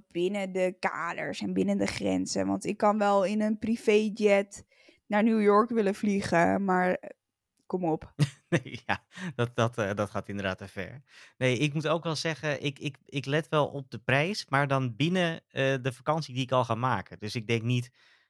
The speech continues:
Speaker 2: vaak van, "Oh, zal ik naar, eh, zullen we een lange vakantie doen? Of zullen we gewoon een weekendje weg? Want een weekendje weg is veel goedkoper." Nee, als we een lange vakantie gaan doen, dan gaan we dat doen.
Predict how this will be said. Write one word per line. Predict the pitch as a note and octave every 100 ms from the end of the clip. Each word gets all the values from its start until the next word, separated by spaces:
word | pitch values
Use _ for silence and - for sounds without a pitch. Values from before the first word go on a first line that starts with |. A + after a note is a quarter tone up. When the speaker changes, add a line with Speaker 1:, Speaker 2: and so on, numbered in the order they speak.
| _ _ _
Speaker 2:
vaak | - C3 A2 G#2+
van, | - A2+ G2
"Oh, | A2
zal | G2 A2+ A2
ik | G2+
naar, | G#2 G2+ G2+ G2
eh, | - F#2 F#2 F#2 F#2 F#2 - _ _ _ _ _
zullen | - A#2+ G#2+
we | G#2+
een |
lange | G#2 A#2 G#2
vakantie | - A#2 A2+ A2
doen? | G2+ G2 F#2 _ _ _ _
Of | _ B2 -
zullen | B2 A2
we | G#2+
gewoon | G#2+ G#2+ G#2+ G#2+
een | F#2+ G#2+
weekendje | G#2 G#2+ F#2+
weg? | F#2 D3+ A2+ _
Want | A2+
een | G#2
weekendje | A2 A2 G2+ G#2+
weg | G#2+
is | -
veel | A#2 G2+
goedkoper." | G#2 G2+ G2 B2 C#3
Nee, | B2 A2+
als | A2
we | A2
een |
lange | G#2 G#2
vakantie | - G#2+ B2 A#2
gaan | G#2
doen, | G#2
dan | G2+ A2
gaan | A2
we | G2+
dat | G2
doen. | G2+ C#3+ F#3+